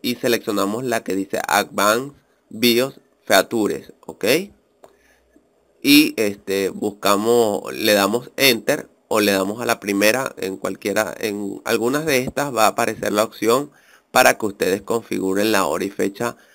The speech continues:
este, así como estamos viendo en esta tarjeta madre, ¿ok? Este, así les va a aparecer, o como algo normal, hora, fecha,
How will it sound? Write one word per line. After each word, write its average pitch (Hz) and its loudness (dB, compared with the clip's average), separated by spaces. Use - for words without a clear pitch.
este, 92 -2
así 98 -4
como 98 -2
estamos 98 -2
viendo 98 0
en 98 0
esta - -2
tarjeta - -4
madre, - -6
¿ok? 160 2
Este, 98 -2
así 98 -4
les 104 -2
va 107 2
a 107 4
aparecer, - 0
o 92 -6
como 92 -6
algo 98 2
normal, 113 4
hora, 123 2
fecha, 147 -2